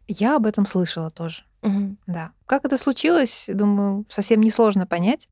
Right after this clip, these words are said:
Speaker 1: Людям просто надоедает держать питомцев каких-то. Это касается не только пираний, а очень многих других. И рыб аквариумных, и животных. Даже с рысью такое делали. Да, людям просто надоедает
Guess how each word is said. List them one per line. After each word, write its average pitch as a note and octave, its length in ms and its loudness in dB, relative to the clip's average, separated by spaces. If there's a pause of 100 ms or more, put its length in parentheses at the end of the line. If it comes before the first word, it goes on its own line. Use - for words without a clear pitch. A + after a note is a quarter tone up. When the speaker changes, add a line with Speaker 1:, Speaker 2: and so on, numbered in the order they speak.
(120)
Speaker 1:
Людям F#3 280 0
просто F3+ 260 -2
надоедает G3 560 4
держать E3+ 640 -2 (240)
питомцев C4+ 540 -4
каких-то. A#3+ 560 -2 (180)
Это G#3+ 160 -2
касается G#3 380 2
не F3+ 80 0
только A3 280 -2
пираний, C4+ 480 2
а G3 40 2
очень G3 220 -2
многих F3 300 -2
других. F#3 420 -2 (200)
И G#3+ 100 4
рыб G3+ 240 0
аквариумных, C#4+ 840 2
и F3 720 -2
животных. F3+ 560 0
Даже F3+ 320 0
с - 160 -2
рысью A3+ 360 -2
такое B3 380 2
делали. G#3+ 420 2 (320)
Да, G#3 140 4
людям F4 280 4
просто D#4 260 0
надоедает C4+ 760 4